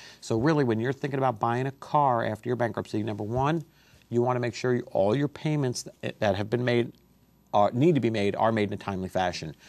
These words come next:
Number two, you wanna make sure that you can get extraneous evidence, get evidence from everybody around you that you've been making payments to, showing that you have the ability to make payments, and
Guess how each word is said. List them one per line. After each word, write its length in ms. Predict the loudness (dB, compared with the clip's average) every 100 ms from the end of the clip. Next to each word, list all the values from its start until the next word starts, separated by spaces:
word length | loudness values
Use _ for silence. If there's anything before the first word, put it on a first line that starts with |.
| -16
Number 240 | -8 -4 -4
two, 380 | -2 -2 -2 -6 _ -20 -20 -8
you 140 | -4
wanna 320 | -2 -2 -2
make 180 | -2 -4
sure 300 | -4 -2 -2
that 120 | -2
you 120 | -4 -4
can 160 | -2
get 180 | -2 -2
extraneous 1000 | -4 -8 -12 -8 -2 0 2 4 2 0
evidence, 340 | -2 -4 -8 -8
get 220 | -8 -8
evidence 400 | -2 0 0 -2
from 120 | -4 -4
everybody 400 | -2 2 2 2
around 440 | 0 0 2 0 2
you 80 | 2
that 140 | 2
you've 120 | 2
been 140 | 2 2
making 280 | 0 -2
payments 480 | -4 -2 0 -2 -6
to, 260 | -2 -2 -2 -8 -20 _
showing 400 | -8 0 2 2
that 100 | 0
you 80 | -2
have 220 | -2 0
the 80 | 0
ability 360 | 0 -2 0 0
to 80 |
make 200 | -2 -6
payments, 340 | -6 -4 -4 -6
and 180 | -10